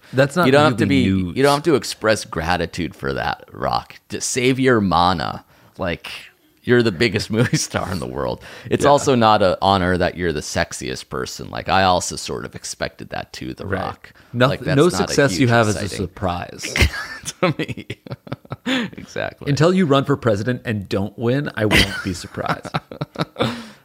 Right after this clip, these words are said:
Speaker 2: Uh, all right, let's, uh, take a break, answer some more questions on the other side of these massages.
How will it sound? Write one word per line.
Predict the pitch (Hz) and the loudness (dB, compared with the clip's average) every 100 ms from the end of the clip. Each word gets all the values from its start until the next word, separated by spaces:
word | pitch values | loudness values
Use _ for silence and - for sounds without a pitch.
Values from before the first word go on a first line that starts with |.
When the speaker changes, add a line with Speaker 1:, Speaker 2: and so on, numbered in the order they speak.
| _ | _
Speaker 2:
Uh, | - 90 80 - - | -4 -2 -2 -4 0
all | 101 | 2
right, | 80 - | 2 0
let's, | 104 - - | -4 -2 2
uh, | 95 87 87 | 4 6 4
take | - 92 | 2 0
a | |
break, | 92 85 - | 2 2 -2
answer | 90 - | -8 -6
some | 95 92 | -4 -2
more | 92 | -2
questions | - 95 98 92 - - | -2 -2 -2 -6 -8 -2
on | 110 | 2
the | 123 | 4
other | 131 | 4
side | 131 110 113 | 4 2 2
of | |
these | 120 117 | 2 -2
massages. | 123 120 123 139 120 73 - - | -4 0 4 4 0 -6 -10 -16